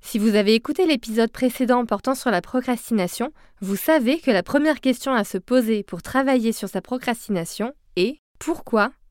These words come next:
vous procrastinez ? Est-ce que vous le faites parce que la tâche en soi ne vous procure aucun plaisir ?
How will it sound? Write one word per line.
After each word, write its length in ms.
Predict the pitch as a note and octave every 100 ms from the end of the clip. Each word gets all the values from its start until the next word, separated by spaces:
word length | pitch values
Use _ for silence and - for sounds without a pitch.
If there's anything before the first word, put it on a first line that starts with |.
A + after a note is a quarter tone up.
| -
vous 160 | A3+ D4
procrastinez ? 720 | - A3+ A3 - G#3+ F#3 - - - _ _ _ -
Est-ce 180 | A#3+ B3
que 100 | E4+
vous 120 | C#4+
le 80 | D4
faites 260 | - D4 -
parce 200 | A3+ -
que 100 | A#3
la 120 | G#3+
tâche 280 | A3+ A3+ A#3+
en 80 | A3
soi 280 | - B3
ne 120 | A#3 G3
vous 120 | F#3
procure 460 | - G3+ - G3 -
aucun 320 | G3+ G#3 F#3
plaisir ? 600 | - F3 F3+ A#3 G4 -